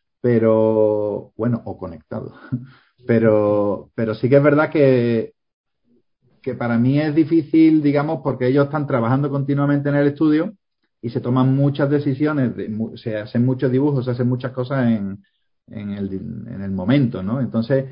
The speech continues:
claro, transmitir toda esa información que tú haces durante toda una mañana, durante dos mañanas, en una reunión, pues es difícil, ¿no? Porque se van tomando decisiones. Entonces,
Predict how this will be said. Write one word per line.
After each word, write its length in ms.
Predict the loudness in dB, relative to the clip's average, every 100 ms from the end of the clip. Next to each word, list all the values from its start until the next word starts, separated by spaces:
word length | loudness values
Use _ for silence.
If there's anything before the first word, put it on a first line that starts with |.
| -16 _ _
claro, 380 | 2 2 0 -6
transmitir 880 | -4 0 2 4 4 6 4 2 -4 _ _ _ _
toda 440 | 2 4 4 6
esa 200 | 2 2
información 560 | -4 -4 -6 -4 -4 -4
que 100 | -4
tú 140 | -2
haces 260 | -2 -2 -2
durante 380 | -2 -2 -4 -2
toda 340 | 2 2 2
una 160 | 0 0
mañana, 400 | 0 0 0 0
durante 300 | 0 -2 -4
dos 120 | -2
mañanas, 520 | -2 -2 -4 -6 -6
en 160 | -8 0
una 140 | 2
reunión, 480 | 2 0 -2 -4 -8 _ _ _ _ _
pues 240 | 0 2
es 160 | 2 -2
difícil, 400 | 0 0 0 0
¿no? 140 | 0
Porque 220 | -4 -8
se 100 | -8
van 160 | -6 -2
tomando 280 | 0 0 0
decisiones. 580 | -2 -2 -2 -2 -4 _ _ _ _ _ _ _
Entonces, 720 | -2 2 0 2 0 -2 -4